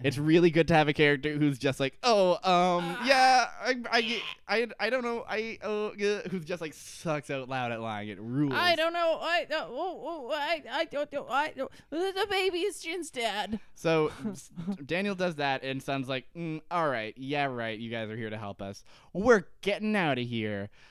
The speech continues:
Speaker 1: Uh, so Sun says, "Hey, Jin, meet me in the tent in twenty minutes. Gather supplies. We're leaving Jack's camp and going to Locke's camp." Uh, for a refresher, uh, throughout season four,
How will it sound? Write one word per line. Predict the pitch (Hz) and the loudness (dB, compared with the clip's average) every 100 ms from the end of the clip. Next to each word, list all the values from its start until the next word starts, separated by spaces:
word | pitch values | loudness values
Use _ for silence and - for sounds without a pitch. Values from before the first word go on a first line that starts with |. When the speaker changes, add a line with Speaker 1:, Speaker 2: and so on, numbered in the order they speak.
| - - | -14 -4
Speaker 1:
Uh, | 113 113 113 104 | -2 0 -2 -6
so | - 123 120 120 120 117 117 113 117 135 _ | -6 0 2 2 0 -2 -6 -8 -12 -20 _
Sun | - - 143 139 139 139 139 139 131 | -20 -8 -2 -2 0 -2 -2 -4 -6
says, | - 131 123 - | -6 -4 -4 -6
"Hey, | 160 117 | -6 -6
Jin, | 123 127 95 92 - - - | -6 -8 -8 -14 -20 -8 0
meet | 156 | 2
me | 170 170 | 4 2
in | 151 123 | 2 -2
the | 117 | -6
tent | 160 175 | -4 -4
in | 110 | -4
twenty | 151 175 | -4 -2
minutes. | 165 92 87 - | -2 -6 -10 -2
Gather | 139 131 | 0 0
supplies. | 123 117 160 202 - - - | -4 -4 -2 -2 -8 -20 -16
We're | 120 _ _ _ 185 | -16 _ _ _ 2
leaving | 214 233 254 233 208 | 4 6 6 6 4
Jack's | 247 220 - | 4 4 2
camp | - 170 139 | -2 0 0
and | 127 | -2
going | 202 214 | 0 2
to | 233 | 2
Locke's | 226 196 123 - | 2 2 0 -6
camp." | - 120 95 - - - - - | -6 -4 -4 -10 -18 -20 -20 -14
Uh, | 139 123 120 113 113 - | -6 -4 -2 -2 -2 -2
for | 143 131 127 | 0 2 0
a | |
refresher, | 117 113 190 175 101 110 131 - - | -2 -2 -2 -2 -4 -6 -8 -14 -6
uh, | 117 113 | -4 -2
throughout | 107 120 110 | -2 -2 -2
season | - 107 101 | -6 -8 -8
four, | - 104 101 101 | -8 -6 -4 -6